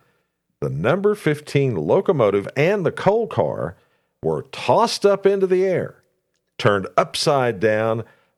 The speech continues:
flew over the Carolina Special's engine,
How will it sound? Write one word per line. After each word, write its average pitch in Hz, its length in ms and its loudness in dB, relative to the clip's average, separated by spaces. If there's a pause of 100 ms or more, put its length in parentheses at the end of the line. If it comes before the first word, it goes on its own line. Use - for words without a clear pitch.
(120)
flew 123 340 0
over 190 380 4
the 104 140 -2
Carolina 107 520 0
Special's 101 540 -2
engine, 123 460 0